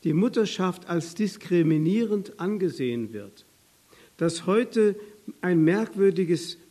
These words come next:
Bild als Leitbild dem Menschen vor Augen steht,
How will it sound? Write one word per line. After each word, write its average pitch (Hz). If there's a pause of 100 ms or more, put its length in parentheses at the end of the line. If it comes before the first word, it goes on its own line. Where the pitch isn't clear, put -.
(160)
Bild 185
als -
Leitbild 190
dem 143
Menschen 185
vor 151
Augen 175
steht, 185